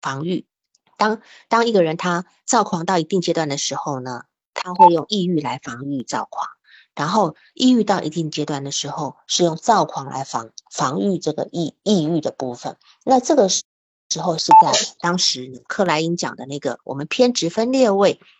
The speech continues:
偏执分裂位，分裂就是分裂这两个部分，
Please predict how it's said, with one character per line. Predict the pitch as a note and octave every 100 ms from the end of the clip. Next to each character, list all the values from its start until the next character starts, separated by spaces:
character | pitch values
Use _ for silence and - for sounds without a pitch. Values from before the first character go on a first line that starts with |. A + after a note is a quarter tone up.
| _ _
偏 | - C4+ C4+
执 | B3+ C#3+
分 | E3+ F#3+ F#3
裂 | F3+ E3+
位， | E3+
分 | - B3 B3+ B3+
裂 | B3
就 | F#3
是 | F#3
分 | F#3 G3 F#3
裂 | F3
这 | D3+ F3
两 | D3+ A2
个 | -
部 | A#2+ C#3+ C3
分， | - A#2+